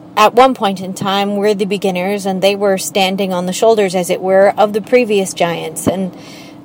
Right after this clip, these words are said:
very much the atmosphere of the entire festival was, "That's what we are here to do. We are here to lift each other up,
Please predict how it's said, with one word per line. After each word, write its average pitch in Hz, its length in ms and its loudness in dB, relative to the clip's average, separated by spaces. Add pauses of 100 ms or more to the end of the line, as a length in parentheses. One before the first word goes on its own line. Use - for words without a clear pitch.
(280)
very 277 580 4
much 220 720 -2 (680)
the 202 260 0
atmosphere 233 680 2
of 196 220 -2
the 190 100 -2
entire 233 460 0
festival 185 760 -2
was, 180 720 -2 (480)
"That's 208 240 2
what 254 100 -4
we 196 120 -2
are 185 80 -2
here 190 240 -6
to 170 80 -6
do. 165 420 -6
We 185 180 -2
are 226 60 0
here 208 260 -4
to 185 220 -6
lift 185 320 -4
each - 240 -8
other 214 260 0
up, 180 240 -2